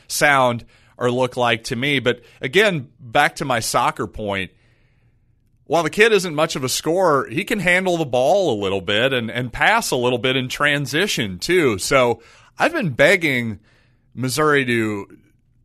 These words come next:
push its tempo a little bit more offensively, try to get more of a transition game going. Well, I think at the five spot, I think you're looking at a kid like, like Keita, Keita, however you pronounce it,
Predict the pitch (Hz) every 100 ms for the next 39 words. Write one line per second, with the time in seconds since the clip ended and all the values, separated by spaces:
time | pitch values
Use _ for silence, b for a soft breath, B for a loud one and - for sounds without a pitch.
0 | _ _ _ - 196 185 160 - 170 143
1 | 135 107 92 92 90 92 92 98 98 98
2 | 95 - 110 - 85 82 82 - 156 180
3 | 170 151 123 127 120 110 104 - 127 120
4 | 113 123 117 123 107 104 104 101 95 107
5 | 107 85 78 90 120 123 - b b b
6 | - 127 214 170 - 156 147 180 - 135
7 | 120 117 - b b - 160 175 147 147
8 | 156 131 123 - 131 127 113 113 - -
9 | 113 127 - 147 165 160 131 113 107 b
10 | _ 156 143 143 135 110 120 123 120 107
11 | 120 107 104 104 117 101